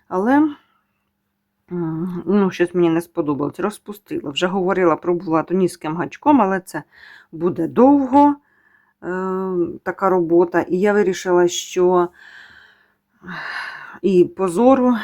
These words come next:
так само. Я вирішила, що хочу гачком, е, і в'язати в дві нитки. Дякую, дівчатка, за коментарі. Ви писали відгуки про цю пряжу, що в'язали. Говорили, що вона косить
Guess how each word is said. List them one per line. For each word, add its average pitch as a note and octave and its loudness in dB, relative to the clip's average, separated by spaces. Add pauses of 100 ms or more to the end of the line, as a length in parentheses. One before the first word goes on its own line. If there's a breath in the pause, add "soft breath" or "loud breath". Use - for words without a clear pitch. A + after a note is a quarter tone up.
(260 loud breath)
так - -16
само. G3 -2
Я G#3+ 2
вирішила, G#3 -2
що F3+ -4
хочу F3+ -6
гачком, F3 -2 (720 soft breath)
е, E3+ -2
і G#3 -4
в'язати F#3 2
в F#3 -6
дві E3 -2
нитки. F#3 -2
Дякую, F#3+ 2
дівчатка, F3 0
за G3+ 4
коментарі. F3 0
Ви G#3 2
писали F3 0
відгуки E3 -2
про F3 -2
цю F3+ -14
пряжу, D#3+ -2
що A3+ -6
в'язали. A3 2
Говорили, F#3 4
що F#3 -4
вона G#3+ 2
косить - -4